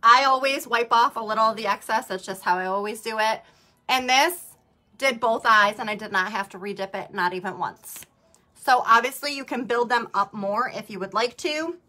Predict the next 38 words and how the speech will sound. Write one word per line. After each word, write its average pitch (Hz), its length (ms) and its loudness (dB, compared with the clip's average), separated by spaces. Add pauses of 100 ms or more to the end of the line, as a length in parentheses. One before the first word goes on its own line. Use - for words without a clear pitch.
(400)
but 233 220 -6
it's 226 140 -12
not 220 180 -2
necessary 233 560 -6
because 208 480 -4
va 208 400 0
va 240 220 4
voom 262 200 -6
lashes, 247 720 -2 (540)
just 185 220 -10
like 208 160 -6
that. - 240 -6 (340)
So 254 340 2
that's 247 340 6
the 403 180 -2
duo. 277 340 4
They 247 120 -4
can 247 120 -10
be 262 80 -10
purchased 285 560 -2 (200)
together, 233 520 -2
separate, 202 400 -4
whichever 202 320 -6
you 240 120 -6
want. 202 220 0
You 208 60 -10
don't 180 260 -4
have 214 220 -4
to 247 80 -18
do 226 160 -12
both. 196 480 -6 (1120)
And 233 180 -4
then 294 540 4 (1000)
this 254 160 -8
little 269 160 2
beauty 262 340 -6
right 233 220 -2
here. 202 460 -2